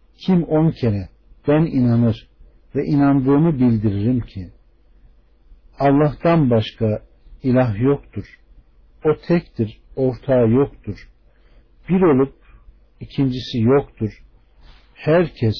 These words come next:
her şey ona muhtaçtır. O kimseye muhtaç değildir. Eş ve çocuk edinmemiştir. Hiçbir şey ona denk ve benzer olamaz. Hiçbir şeye benzetilemez." derse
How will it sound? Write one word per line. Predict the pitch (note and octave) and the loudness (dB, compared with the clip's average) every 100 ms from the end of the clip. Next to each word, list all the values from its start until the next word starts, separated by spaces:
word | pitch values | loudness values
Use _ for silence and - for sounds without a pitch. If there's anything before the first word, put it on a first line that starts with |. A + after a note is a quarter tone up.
| - | -8
her | - G3+ A3+ | -2 0 0
şey | - C#3 C3+ | -2 -2 0
ona | C3 C3+ B2 | 0 2 2
muhtaçtır. | A2 - C#3 D3 - - F#2 - _ _ _ _ - | 0 -2 -4 -4 -6 -12 -14 -16 _ _ _ _ -10
O | B2+ | -10
kimseye | - A3+ G#3+ - C#3 | -2 -2 0 0 0
muhtaç | B2 A#2 - G#2+ G#2 - | 2 -2 -4 -6 -6 -8
değildir. | G2+ A2+ G#2+ F#2 F2 - _ _ - _ - | -4 -2 -4 -8 -14 -18 _ _ -20 _ -4
Eş | E3 F3 - | -2 -2 -2
ve | C3 | -4
çocuk | - A#2+ A#2 A2+ - _ - | -2 -2 -2 -6 -14 _ -8
edinmemiştir. | C3+ B2+ E3+ D#3+ B2 G#2 - - G2 - _ _ _ _ | -4 0 2 4 4 2 -2 -12 -16 -16 _ _ _ _
Hiçbir | B2+ - - F3 | -14 -12 -6 -6
şey | - C3+ A2+ | -2 0 0
ona | G#2+ G2+ F#2 | 0 -2 -2
denk | B2+ C3+ - | -2 -2 -6
ve | A2 F#2+ | -6 -2
benzer | A2+ G#2 G#2 G#2 | 0 0 -2 -8
olamaz. | - B2 C3 A#2 G2 - - _ _ _ _ - | -6 -2 0 0 -2 -10 -20 _ _ _ _ -18
Hiçbir | A2+ - G3+ | -18 -4 -4
şeye | - C#3 A#2+ G#2 | -2 0 0 0
benzetilemez." | A#2+ A#2+ A#2+ A#2+ B2+ D3 A#2+ G2+ F2 | 0 0 -2 -4 -2 0 0 -2 -4
derse | A2 D3+ - - C3 | -4 -2 -4 -8 -12